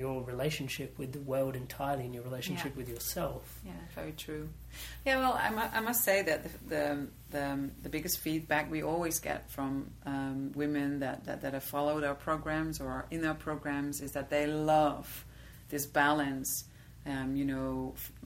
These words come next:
Speaker 2: between business and spirituality. And, um, and that's actually, um, why we all started this in the first place, because,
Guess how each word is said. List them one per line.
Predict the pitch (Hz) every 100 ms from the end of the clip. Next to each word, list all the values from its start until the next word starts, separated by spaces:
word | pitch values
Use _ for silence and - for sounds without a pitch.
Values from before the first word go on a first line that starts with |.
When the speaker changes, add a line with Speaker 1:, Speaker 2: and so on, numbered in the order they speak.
| -
Speaker 2:
between | 147 - 139 131
business | 135 147 151 139 135 135
and | 135
spirituality. | - 143 135 - 135 151 170 - 156 - - - - -
And, | - 143 139 135 -
um, | - 135 135 131 131 131 139 - - - -
and | 151
that's | 175 -
actually, | - 214 208 190 170 170 - - - 151
um, | 151 147 147 147 147 - - - - - -
why | 180 160 165 196 196
we | 165 156
all | 156
started | 156 - 156 185 170
this | 151 151
in | 147
the |
first | 147 185 -
place, | - 131 131
because, | - - 147 143